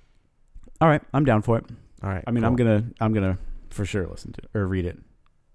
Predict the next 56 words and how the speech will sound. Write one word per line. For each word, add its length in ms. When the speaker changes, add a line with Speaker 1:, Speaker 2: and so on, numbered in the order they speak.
Speaker 2:
Yeah, 260
it's 160
gonna 140
be 60
s-, 200
it's 200
so 240
exciting. 260
I 40
Speaker 1:
Listen. 140
Speaker 2:
can't 120
wait 160
for 80
you 180
to 140
Speaker 1:
It 180
would 80
be 80
awesome 260
if 120
he 80
<laughs> 20
did 100
an 100
audiobook. 560
I 80
could 80
Speaker 2:
I 60
Speaker 1:
listen 120
Speaker 2:
really 160
Speaker 1:
to 60
Speaker 2:
wish 340
that 140
he 100
did. 160
He, 260
like, 280
people 180
have 60
been 100
tweeting 240
about 200
it. 80
They 120
want 300
that 180
version 320
of 140
it. 180
Um, 400
but 80
yeah, 140
I'll 80
show 120
you 160
the, 240